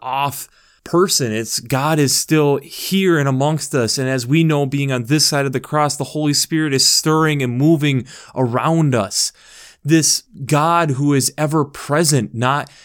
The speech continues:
far off, and continues to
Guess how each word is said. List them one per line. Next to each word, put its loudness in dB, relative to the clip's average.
far -2
off, -4
and 0
continues 0
to -2